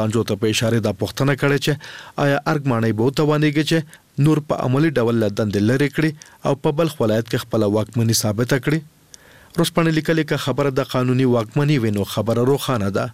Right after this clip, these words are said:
نور د بلخ والي و او ولسمشر یې استعفا منلې او یا یې هم له دندې لرې کړی دی، چې دا د ولسمشر قانوني صلاحیت دی او هیڅوک یې نشي ننګولی. خو د ورځپاڼې په وینا دلته خبره د معاملې او سیاسي جوړجاړي ده.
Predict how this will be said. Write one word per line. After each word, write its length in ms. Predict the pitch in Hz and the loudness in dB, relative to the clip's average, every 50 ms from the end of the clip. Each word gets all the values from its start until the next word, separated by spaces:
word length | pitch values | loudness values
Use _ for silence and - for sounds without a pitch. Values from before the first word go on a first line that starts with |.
| - - - 131 | -12 -6 -2 -2
نور 140 | 123 117 101 104 | 0 0 0 -2
د 80 | 110 98 104 | -2 -2 -2
بلخ 180 | 107 104 - - 117 | -2 -2 -2 -2 0
والي 240 | 113 113 117 131 135 | 0 2 2 2 2
و 100 | 147 160 156 156 - - - - - - 143 | 2 0 0 -2 -8 -20 -20 -14 -6 -2 0
او 40 | 143 143 | 0 2
ولسمشر 580 | 151 151 151 147 - - 165 165 151 160 160 165 | 2 2 0 0 -2 -2 -2 0 0 0 0 0
یې 120 | - - 113 | 0 -2 -4
استعفا 340 | - - - 101 - 117 107 104 | -4 -4 -4 -2 -2 0 0 0
منلې 340 | 104 104 110 127 139 147 151 - - | 0 0 2 2 2 2 0 0 0
او 60 | 123 117 117 | 0 0 2
یا 120 | 117 110 | 2 0
یې 120 | 104 98 | 0 -2
هم 80 | 120 135 139 | -2 0 0
له 60 | 131 110 104 | 0 0 -2
دندې 200 | 117 107 104 113 120 131 | -2 -2 0 0 2 2
لرې 160 | 127 127 120 - | 2 0 0 0
کړی 180 | 139 117 98 95 - | -2 -2 0 -2 -4
دی، 80 | 110 - - - - - - - - - - - - | -4 -6 -8 -12 -20 -20 -20 -20 -20 -18 -18 -14 -6
چې 80 | - 123 110 117 | -4 -2 0 0
دا 60 | 123 113 113 | 0 0 0
د 100 | 104 101 | 0 0
ولسمشر 500 | 101 104 104 - - 131 127 139 135 127 - - | 0 0 -2 -2 -2 -2 -2 -2 -2 -4 -2 -2
قانوني 320 | 110 101 101 107 107 113 113 - | -2 0 0 0 0 0 0 0
صلاحیت 560 | - 127 127 131 123 120 131 139 123 92 87 98 | 0 0 0 0 2 2 2 0 0 -2 -2 -4
دی 80 | 101 - - 185 123 | -4 -4 -4 -4 -2
او 60 | 113 110 | -2 -2
هیڅوک 500 | - 98 101 143 - - - 151 143 - | -2 0 -2 -2 -2 0 0 0 0 0
یې 60 | 156 143 147 | 0 0 0
نشي 200 | 160 - - 101 98 | 0 0 0 0 -2
ننګولی. 460 | 101 101 95 110 110 117 117 117 120 - - _ _ _ _ _ - - - - - | -2 -2 0 0 0 2 0 0 -2 -4 -10 _ _ _ _ _ -20 -20 -20 -20 -8
خو 140 | - 123 107 | -4 -2 0
د 100 | 107 101 | 0 0
ورځپاڼې 400 | 101 104 101 - - 135 139 143 139 - | 0 0 -2 -2 0 0 0 0 0 0
په 60 | 143 143 | 0 2
وینا 200 | 147 147 147 160 151 - - - - - - 151 180 | 2 2 0 -2 -4 -6 -10 -20 -20 -16 -6 -4 -2
دلته 180 | 175 160 160 - 127 | -2 0 -2 -2 -2
خبره 280 | 110 104 120 127 131 123 127 | -2 0 0 0 0 0 -2
د 80 | 117 110 107 | -2 0 0
معاملې 380 | 104 104 110 117 117 131 139 143 - - | 0 0 0 2 2 2 2 0 0 0
او 60 | 123 120 110 - | 0 0 0 0
سیاسي 340 | 123 113 104 - 127 110 104 | 0 0 0 0 0 0 2
جوړجاړي 420 | 127 135 120 120 143 131 120 104 80 | 2 0 2 2 0 0 0 0 -2
ده. 80 | 82 - | -4 -6